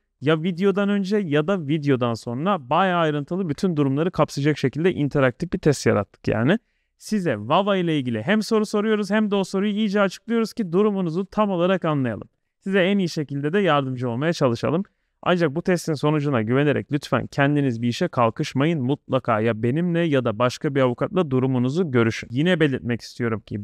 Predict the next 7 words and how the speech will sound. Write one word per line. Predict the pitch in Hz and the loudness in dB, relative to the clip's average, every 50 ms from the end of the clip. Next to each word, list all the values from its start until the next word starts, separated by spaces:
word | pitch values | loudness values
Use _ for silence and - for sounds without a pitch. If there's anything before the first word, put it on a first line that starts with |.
| 104 _ - | -10 _ 0
bu | 143 180 202 196 | 2 2 2 2
videoda | 190 151 139 143 143 131 131 123 110 | 0 0 0 0 0 2 0 0 0
da | 113 104 | -2 -2
anlattıklarım | - 117 127 131 143 151 147 - - - - - 156 160 170 190 185 156 123 | -2 -2 0 0 2 0 0 -2 -6 -14 -6 0 0 2 2 2 0 -2 0
genel | 120 127 127 147 160 170 165 127 117 | 0 0 2 2 2 0 0 -2 -2
bilgilendirme | 127 120 117 117 117 120 120 120 117 123 127 143 151 | 0 0 0 2 2 2 2 0 0 -2 0 0 0
amaçlı | 151 135 120 117 - - - - 190 190 | 0 0 0 -2 -4 -4 -4 -2 -2 -2